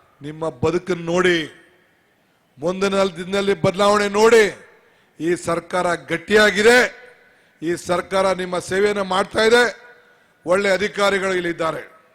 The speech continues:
ಚೆನ್ನಾಗಿ ಕೆಲಸ ಮಾಡ್ತಾ ಇದ್ದಾರೆ ನಮ್ಮ ಅಧಿಕಾರಿಗಳು. ನಾನು ಇಲ್ಲಿ ಬರೋಕ್ಕಿಂತ ಮುಂಚಿತವಾಗಿ ನಾನು ಕೇಳಿದೆ ಎಲ್ಲ ಮಂತ್ರಿಗಳನ್ನ, ನಮ್ಮ ಶರಣಪ್ರಕಾಶ್ ಕೇಳಿದೆ, ಬೋಸರಾಜ್ ಕೇಳಿದೆ, ಶಾಸಕರು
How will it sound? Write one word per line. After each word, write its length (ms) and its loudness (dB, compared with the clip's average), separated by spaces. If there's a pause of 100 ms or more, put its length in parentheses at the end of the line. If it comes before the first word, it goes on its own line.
(720)
ಚೆನ್ನಾಗಿ 400 0
ಕೆಲಸ 180 -2 (140)
ಮಾಡ್ತಾ 300 -8
ಇದ್ದಾರೆ 220 -18 (280)
ನಮ್ಮ 240 -10
ಅಧಿಕಾರಿಗಳು. 500 -6 (640)
ನಾನು 220 -4
ಇಲ್ಲಿ 160 -4
ಬರೋಕ್ಕಿಂತ 420 -2
ಮುಂಚಿತವಾಗಿ 420 -4
ನಾನು 220 -8
ಕೇಳಿದೆ 320 4 (800)
ಎಲ್ಲ 180 -2 (160)
ಮಂತ್ರಿಗಳನ್ನ, 520 -4 (600)
ನಮ್ಮ 140 -4 (100)
ಶರಣಪ್ರಕಾಶ್ 680 -2
ಕೇಳಿದೆ, 300 2 (760)
ಬೋಸರಾಜ್ 580 2
ಕೇಳಿದೆ, 280 4 (680)
ಶಾಸಕರು 560 -2